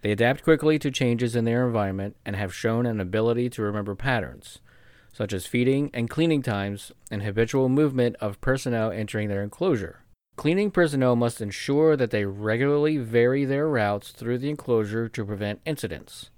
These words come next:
Doctor Mann has taught several of them simple tricks, and they seem to understand the meanings of several commands. Testing will continue. Oh, great. So now we're gonna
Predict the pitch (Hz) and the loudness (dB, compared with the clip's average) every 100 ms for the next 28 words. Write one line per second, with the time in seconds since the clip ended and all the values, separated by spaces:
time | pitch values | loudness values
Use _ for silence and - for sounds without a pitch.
0 | _ - - 117 113 113 117 147 156 156 | _ -20 -2 0 0 0 2 4 4 4
1 | 139 113 131 113 - 147 151 160 127 123 | 2 0 0 0 0 0 2 2 2 0
2 | 120 117 113 120 104 101 - 175 147 - | 0 -2 -2 -4 -4 -6 0 2 2 -6
3 | - 104 98 143 151 160 143 135 127 120 | -8 -8 -6 -4 -4 -2 -2 -2 0 0
4 | 113 110 110 107 113 110 98 - 104 107 | 0 -2 -2 -2 -2 -4 -6 -6 -6 -6
5 | 127 139 110 76 - - - - _ - | -4 -2 -4 -8 -16 -18 -20 -20 _ -20
6 | - - - 110 - 123 120 117 113 113 | -20 -8 -4 -2 -2 -2 2 2 2 -2
7 | 110 104 95 64 - _ _ _ 104 107 | -4 -4 -6 -10 -18 _ _ _ -6 -2
8 | 98 62 _ _ - _ - 107 101 101 | -4 -4 _ _ -20 _ -10 -4 -2 0
9 | 101 104 101 | 0 -2 -4